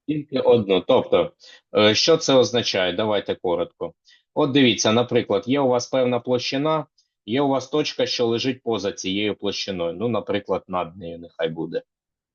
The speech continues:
Якщо ми проведемо,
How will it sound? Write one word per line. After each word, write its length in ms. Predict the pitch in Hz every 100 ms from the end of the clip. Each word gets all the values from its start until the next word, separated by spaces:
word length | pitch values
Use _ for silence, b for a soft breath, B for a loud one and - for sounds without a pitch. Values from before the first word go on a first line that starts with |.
| _ _ _ _ _ _ _ _ b b b -
Якщо 380 | 113 120 - 175
ми 120 | 165
проведемо, 720 | 135 139 131 127 127 101 85